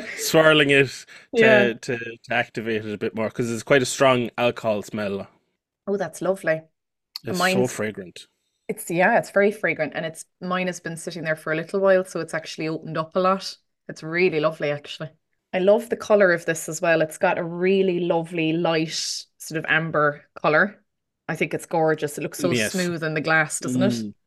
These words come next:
Speaker 1: A slight bit kind of cloudy almost. I don't know if that's just mine though.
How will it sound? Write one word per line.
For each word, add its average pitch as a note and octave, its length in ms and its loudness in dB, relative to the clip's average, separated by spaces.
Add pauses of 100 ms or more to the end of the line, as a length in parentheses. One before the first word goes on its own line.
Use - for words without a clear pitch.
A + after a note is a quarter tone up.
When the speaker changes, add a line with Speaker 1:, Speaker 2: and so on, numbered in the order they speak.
(440)
Speaker 1:
A F#3+ 40 -6
slight G#3+ 440 0
bit G3+ 220 -2
kind F#3+ 180 -2
of F#3 60 -2 (120)
cloudy A#3 640 0
almost. C#4 640 2
I - 80 -6
don't F3+ 100 -6
know F3+ 60 -8
if - 80 -14
that's F3 320 -6
just - 220 -10
mine E3+ 280 -6
though. D#3 200 -4